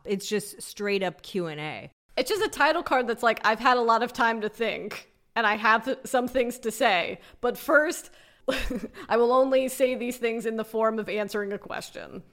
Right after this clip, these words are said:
Speaker 1: After watching it, I believe that he's genuinely remorseful. He is someone that, if you followed him on Instagram for years, as I have,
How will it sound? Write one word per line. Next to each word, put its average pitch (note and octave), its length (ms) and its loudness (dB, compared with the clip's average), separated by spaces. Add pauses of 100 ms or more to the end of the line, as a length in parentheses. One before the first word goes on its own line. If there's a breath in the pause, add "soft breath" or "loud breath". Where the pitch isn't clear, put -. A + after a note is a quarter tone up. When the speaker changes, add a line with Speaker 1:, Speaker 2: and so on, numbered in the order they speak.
Speaker 1:
After B3 300 0
watching G#3 460 2
it, G3+ 300 0 (160)
I A#3+ 640 0 (260)
believe G#3+ 500 0
that F#3 120 -6
he's G#3 280 -4
genuinely F3 640 -4
remorseful. D#3+ 1080 -6 (340)
He A3+ 580 -12
is D4+ 160 -6
someone G#3 1000 -4 (340)
that, F3 580 2 (240)
if - 160 -8
you G#3+ 120 -6
followed C4+ 340 -2
him A#3 240 -2
on F#3+ 140 -2
Instagram F3+ 600 -6
for F3+ 120 -8
years, F3 520 -4
as E3+ 240 -10
I E3+ 200 -2
have, D3+ 420 -6